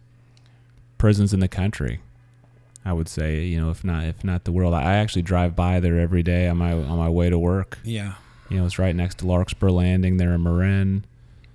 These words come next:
Speaker 1: Um, I think it has one of the largest death rows in the country. I think every,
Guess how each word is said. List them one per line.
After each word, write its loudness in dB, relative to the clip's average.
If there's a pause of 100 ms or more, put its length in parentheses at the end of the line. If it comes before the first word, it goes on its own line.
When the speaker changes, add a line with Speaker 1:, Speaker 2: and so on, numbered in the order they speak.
(320)
Speaker 1:
Um, -4 (680)
I -10
think -4
it -4
has -4
one 0
of 0
the -2
largest -2 (360)
death -4
rows 0 (1120)
in -4
the -4
country. -2 (300)
I -12
think -4
every, 0